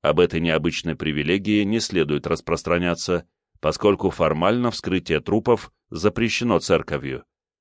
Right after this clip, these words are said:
Его дозволяют крайне редко, в учебных целях, под наблюдением знаменитых университетских профессоров медицины и только на ничейных телах, которые можно разъять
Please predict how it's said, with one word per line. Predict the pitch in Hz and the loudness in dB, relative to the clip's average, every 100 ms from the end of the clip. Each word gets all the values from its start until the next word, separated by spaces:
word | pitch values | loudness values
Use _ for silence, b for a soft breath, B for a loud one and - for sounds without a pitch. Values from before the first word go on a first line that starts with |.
| _ _ _ | _ _ _
Его | - 85 92 | -2 2 2
дозволяют | 90 78 90 90 90 87 - | 2 2 4 6 6 6 2
крайне | 87 85 82 82 | 0 2 4 2
редко, | 107 - - 67 - _ _ | 2 0 -4 -6 -8 _ _
в | 73 | 0
учебных | 98 - 90 87 80 | 2 4 2 2 0
целях, | 117 92 69 - _ _ _ | 2 4 2 -4 _ _ _
под | - 73 | -4 -2
наблюдением | 76 67 78 95 123 120 98 | -2 -2 0 2 4 2 0
знаменитых | 78 87 85 101 107 90 - | 0 0 2 2 0 -2 -4
университетских | 87 87 80 - 85 87 - 82 | -2 0 -2 -4 -2 -2 -2 -6
профессоров | - 82 87 - 85 80 78 | -2 -4 -2 -2 0 0 -2
медицины | 76 71 69 107 113 110 - _ _ _ - | -4 -4 -2 -2 0 -2 -4 _ _ _ -4
и | - | 0
только | - 135 - | 4 4 4
на | 117 | 2
ничейных | 113 107 - 85 85 87 | 4 2 2 0 0 -2
телах, | - 107 90 71 - _ _ _ - | 2 4 6 2 -6 _ _ _ -2
которые | 87 87 95 95 | 0 2 4 6
можно | 92 87 87 | 4 4 4
разъять | 78 71 85 107 - | 2 0 2 2 2